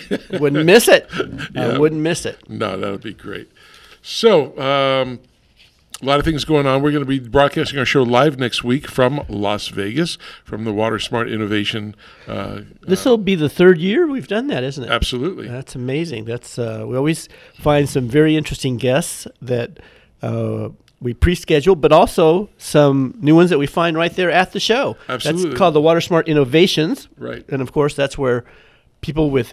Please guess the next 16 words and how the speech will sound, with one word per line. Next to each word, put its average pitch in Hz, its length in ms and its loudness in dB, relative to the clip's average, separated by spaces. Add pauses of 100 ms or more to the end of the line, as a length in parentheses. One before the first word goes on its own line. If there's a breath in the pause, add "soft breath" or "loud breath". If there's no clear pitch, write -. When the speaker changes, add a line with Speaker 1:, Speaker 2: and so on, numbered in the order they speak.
(100)
Speaker 2:
innovative 156 420 2
ideas 139 500 2
or 127 160 -4
innovative 143 400 0
products 135 540 -2 (200)
around 117 540 -4 (920)
efficient 135 440 -4
water 127 240 0
use 143 400 -8 (440)
come 127 300 -8
to 120 480 -8
talk 139 260 -2
to 135 80 -2
water 127 300 0
agencies 131 420 -8
from 113 380 -14